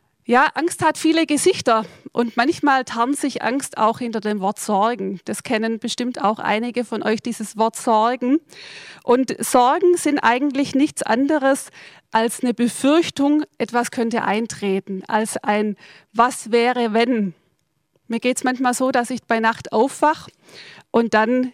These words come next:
kennen bestimmt auch einige von euch, dann geht das Gedankenkarussell los. Und ich mache mir Gedanken und überlege mir Situationen durch und,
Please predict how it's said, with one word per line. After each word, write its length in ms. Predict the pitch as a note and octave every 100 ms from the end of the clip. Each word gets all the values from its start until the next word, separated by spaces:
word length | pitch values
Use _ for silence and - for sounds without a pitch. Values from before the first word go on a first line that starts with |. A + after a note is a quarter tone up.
| -
kennen 200 | B3+ C4
bestimmt 320 | B3 - A3+
auch 160 | - G#3
einige 400 | - A3+ B3+ B3
von 140 | A3+
euch, 160 | G3 G#3
dann 120 | A3
geht 200 | G#3+ G#3+
das 120 | G#3
Gedankenkarussell 840 | - G#3+ G#3+ B3 - G3+ G#3+ G3 F#3
los. 380 | G3 G3 - - _ - - - -
Und 180 | - A3+
ich 140 | A3+
mache 200 | A#3+ A#3+
mir 140 | C4 B3
Gedanken 640 | A#3+ G#3 A3+ A#3+ G#3 A#3+
und 300 | G#3 A3 A3+
überlege 520 | - A3 A3 A3+ B3
mir 120 | B3 B3
Situationen 920 | C4 A#3+ C4 B3 - A3+ A#3 A#3+ A#3
durch 380 | A3 G#3+ A3 -
und, 280 | G#3+ G#3+